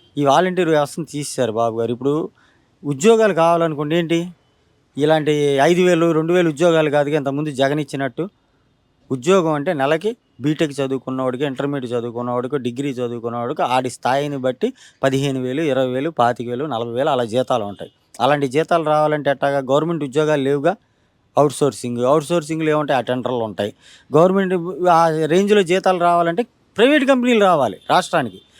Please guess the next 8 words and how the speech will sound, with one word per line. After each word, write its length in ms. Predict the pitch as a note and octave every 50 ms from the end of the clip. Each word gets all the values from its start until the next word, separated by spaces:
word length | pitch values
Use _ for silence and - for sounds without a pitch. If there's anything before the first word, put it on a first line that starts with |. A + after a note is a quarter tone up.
| _ _ _ _ -
ప్రైవేట్ 300 | C#3 E3+ G3 G#3+ A3+ G#3
కంపెనీలు 460 | A3 G#3+ G#3 G#3 G3+ G3+ G3+ G3 F#3+ F#3+
వస్తే 240 | F#3 - - D4
ప్రైవేట్ 380 | D4+ - - F#3 F#3 G3 G3+ F#3+
కంపెనీలో 460 | F#3+ G3 F#3+ F#3+ G3 G3 G3 A3+ B3
ఉద్యోగ 260 | A3 F3 D3 E3+ G#3
కల్పన 380 | F#3+ - F#3 F3+ F3 F3+ F3+ E3+
జరిగిద్ది. 420 | D#3 D#3+ C#3+ C3+ C#3+ B2 B2+ C3